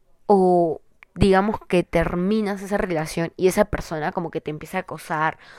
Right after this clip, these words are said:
o te empieza a amenazar diciendo, "Si no te, si no vuelves conmigo vas a ver". Entonces, ahí ya es otro tema, ¿me entienden? Eso ya es algo más, más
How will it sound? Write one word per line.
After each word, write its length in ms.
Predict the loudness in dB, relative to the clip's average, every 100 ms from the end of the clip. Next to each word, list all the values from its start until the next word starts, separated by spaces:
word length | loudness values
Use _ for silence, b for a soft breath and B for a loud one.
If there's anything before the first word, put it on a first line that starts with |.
| B B
o 180 | -2 -2
te 100 | -2
empieza 360 | -4 -2 6 6
a 40 |
amenazar 480 | 6 0 -2 0 0
diciendo, 320 | 0 -2 -2 B B B
"Si 160 | -4
no 120 | 0 6
te, 200 | 6 4
si 180 | 0 2
no 160 | 4
vuelves 300 | 6 6 6
conmigo 340 | 2 0 2 4
vas 200 | 4 4
a 60 |
ver". 220 | 0 -2 -6 b b b
Entonces, 460 | -10 -6 -6 -6 -10 b b b 4
ahí 600 | 6 6 4 2 2 0 _ _ _ -8
ya 180 | -2 -2
es 160 | -2
otro 280 | -6 -6 -8
tema, 360 | -8 -10 -10 -12 -16 _ _ _ _ _ _ _ _
¿me 120 | -2
entienden? 340 | -2 -2 -4 -2
Eso 200 | 0 0
ya 160 | 0 0
es 80 | 2
algo 220 | 4 4
más, 380 | 4 0 0 -12 -18 -20 _
más 480 | -4 -2 -2 -6